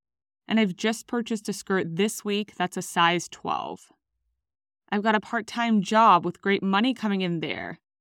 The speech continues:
I've been given a raise and promoted already to a more senior position, and I've only been there about a month. I'm picking up my dog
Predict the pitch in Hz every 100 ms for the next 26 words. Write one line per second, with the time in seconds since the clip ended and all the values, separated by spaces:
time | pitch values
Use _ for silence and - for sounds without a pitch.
0 | _ 180 196 196 190 196 190 170 170 208
1 | 214 190 180 185 180 185 175 180 190 175
2 | 170 180 208 - 202 185 180 - 185 175
3 | 185 196 170 160 - 208 - 185 180 _
4 | _ 220 240 240 247 233 226 226 226 214
5 | 208 208 202 170 - - _ _ _ _
6 | _ _ _ _ - 202 202 208 226 220
7 | 226 202 208 208